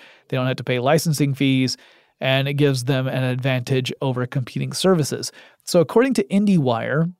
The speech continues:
which cited an unnamed source, Netflix is releasing around eighty-two original movies in twenty eighteen and seven hundred new or exclusively licensed programs.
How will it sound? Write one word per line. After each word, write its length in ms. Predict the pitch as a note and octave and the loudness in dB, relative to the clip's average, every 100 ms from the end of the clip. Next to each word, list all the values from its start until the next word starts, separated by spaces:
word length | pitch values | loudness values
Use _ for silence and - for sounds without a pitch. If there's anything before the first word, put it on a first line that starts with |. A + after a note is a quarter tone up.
| - | -4
which 260 | D3 - | -2 -2
cited 380 | - C#3 D3 C3+ | 2 2 4 0
an 160 | C3 C3 | -2 -2
unnamed 400 | E3 D#3 C#3+ C3 | 0 0 0 0
source, 380 | - C3+ B2+ - - - _ D3 | 2 2 2 -4 -16 -20 _ 0
Netflix 480 | F3 - G3 G3+ - | 0 2 2 2 2
is 140 | F3 | 0
releasing 680 | D3+ D#3 D#3+ - E3 D3+ D3+ - - | 2 2 2 2 0 0 -2 -6 -2
around 340 | D3 C#3+ C#3 - | 0 2 -2 -4
eighty-two 720 | E3+ G3 A3+ - G3+ F#3+ G3 | -2 0 0 -2 0 2 2
original 460 | C#3+ C3+ D3 F3 F#3 | 2 2 2 2 4
movies 480 | D#3 C#3 C3 D3+ - | 4 4 2 0 -2
in 160 | C3+ | -8
twenty 280 | A#2+ C3+ C3 | -6 -4 -2
eighteen 500 | B2+ - B2 C#3+ E3+ | -4 -6 -4 -2 -4
and 220 | - C#3+ | -2 -2
seven 320 | C3+ F3+ F#3 G3+ | 0 0 2 2
hundred 760 | D#3 - G3 F3+ D#3 C#3 B2 | 2 2 2 4 4 2 2
new 440 | C#3+ C#3 D#3+ G3+ A3+ | 0 2 4 4 2
or 240 | - D#3+ | 2 0
exclusively 840 | C#3+ - - D#3 D#3+ - D#3 D#3+ | 0 -4 0 2 2 0 0 2
licensed 520 | D#3 C3 B2 C3 A#2+ | 2 0 -2 -4 -8
programs. 760 | - D3+ D#3 C#3 A2+ A2 - - | -4 2 2 2 -4 -8 -10 -12